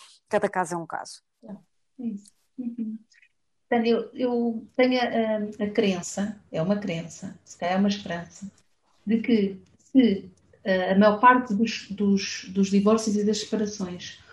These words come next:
Speaker 2: ocorresse de forma mais consciente, eh, muitos destes proce-, uma boa parte destes processos, eh, que se arrastam no tribunal iam diminuir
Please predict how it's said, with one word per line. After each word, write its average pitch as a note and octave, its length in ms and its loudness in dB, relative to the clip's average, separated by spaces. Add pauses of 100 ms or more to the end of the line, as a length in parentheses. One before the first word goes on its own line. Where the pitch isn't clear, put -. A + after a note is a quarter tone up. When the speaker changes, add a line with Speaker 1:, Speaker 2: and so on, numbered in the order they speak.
(140)
Speaker 2:
ocorresse G3 840 0 (240)
de - 60 -20
forma G3 400 4
mais G#3 300 2
consciente, G3 920 -4 (600)
eh, F#3+ 600 4
muitos A#3+ 360 12
destes A#3 340 2
proce-, - 300 -14
uma G#3 240 6
boa B3+ 200 8
parte G#3 280 4
destes - 180 -6
processos, - 500 -2 (160)
eh, F#3 240 -2
que - 340 -16
se F#3 60 -6
arrastam G3+ 480 0
no G3+ 60 2
tribunal F#3+ 380 0
iam G#3+ 160 4
diminuir G3+ 560 6